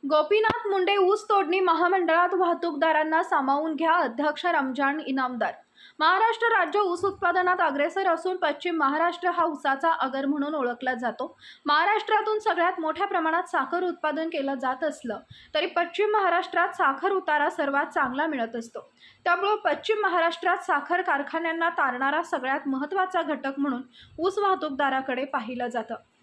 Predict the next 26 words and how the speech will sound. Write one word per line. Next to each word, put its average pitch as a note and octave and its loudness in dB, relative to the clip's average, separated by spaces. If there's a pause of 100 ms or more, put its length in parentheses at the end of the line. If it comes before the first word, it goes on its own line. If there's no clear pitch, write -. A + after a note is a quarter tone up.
(160)
मात्र D4 0
आज E4+ 4 (160)
तोच E4 2
ऊस G4+ -2
वाहतूकदार E4+ 2
देशधडीला C#4+ -2
लागलाय. B3 0 (320)
दहा D#4+ 0
बारा G#4+ 2
एकराचा F4+ 0
मालक D#4 0
ऊस F4+ -2
वाहतूकदार E4 0
असला C#4+ -2
तरी C4 -4
आज C#4+ 2
तो F4+ 0
कर्जाच्या D#4+ 0
खाईत E4 -2
लोटला F#4+ 0
गेलाय. A3+ -4 (1040)
त्याला C4+ 2
जर E4 2
बाहेर C#4 0
काढायचं D#4+ 0
असेल A#3+ -6